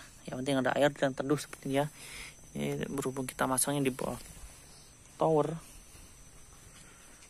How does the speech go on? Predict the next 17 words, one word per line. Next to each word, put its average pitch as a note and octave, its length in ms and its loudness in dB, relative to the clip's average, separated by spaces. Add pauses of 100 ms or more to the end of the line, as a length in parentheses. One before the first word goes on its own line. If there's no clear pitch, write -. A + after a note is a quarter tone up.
(240)
Oke, - 240 -4
di B2+ 80 0
bawah B2+ 320 -2
tower B2+ 400 0
nih. B2+ 320 0 (480)
Jadi C3+ 320 4 (240)
dingin C3+ 400 6
ya. D3 80 0 (640)
Eh, B2 160 0
untuk B2+ 240 -2
cahaya C#3 320 8
juga - 240 4 (480)
sedang, C#3+ 560 4
jadi B2+ 320 2
dapat - 240 -4
cahaya B2+ 480 6
sore. D3 640 2